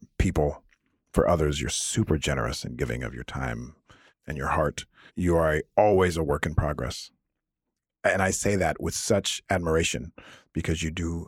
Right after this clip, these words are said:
and have, um, opened up with so many around you about the work that you do, just on you as a man, as you as a boyfriend, as you as a son,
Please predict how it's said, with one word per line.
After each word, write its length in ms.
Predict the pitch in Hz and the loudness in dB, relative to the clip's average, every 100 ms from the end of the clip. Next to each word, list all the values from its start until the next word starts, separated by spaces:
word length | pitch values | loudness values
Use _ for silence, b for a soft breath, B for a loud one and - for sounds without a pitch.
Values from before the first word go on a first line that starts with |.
| _ | _
and 140 | 90 | -6
have, 300 | 80 85 76 - | -4 -4 -6 -8
um, 280 | 85 73 - _ - | -8 -8 -12 _ 2
opened 320 | 120 92 87 | 2 4 4
up 180 | 98 80 | 4 2
with 100 | - | 0
so 160 | 104 | 0
many 200 | 90 85 | 0 0
around 320 | 80 82 87 | 0 0 -2
you 80 | 78 | -4
about 320 | 67 - 82 | -4 -2 0
the 80 | - | 0
work 220 | 62 57 | 0 -2
that 120 | - - | -8 -10
you 80 | |
do, 240 | - - - | -10 -12 -14
just 240 | - - - _ - | -14 -14 -14 _ -16
on 100 | - 78 | -14 -10
you 140 | 85 | -4
as 100 | 71 | -2
a 40 | 71 | -2
man, 440 | 73 80 65 60 67 | -2 0 -2 -6 -12
as 180 | 69 71 | -12 -12
you 140 | 67 | -10
as 200 | 64 - | -10 -12
a 180 | - 64 - | -12 -12 -2
boyfriend, 480 | 104 113 - 67 65 | 2 2 2 -4 -4
as 200 | 65 - | -6 -2
you 100 | 78 | 0
as 140 | 69 71 | 0 -2
a 160 | 69 - | -10 -8
son, 480 | - 110 95 71 | -2 0 0 -2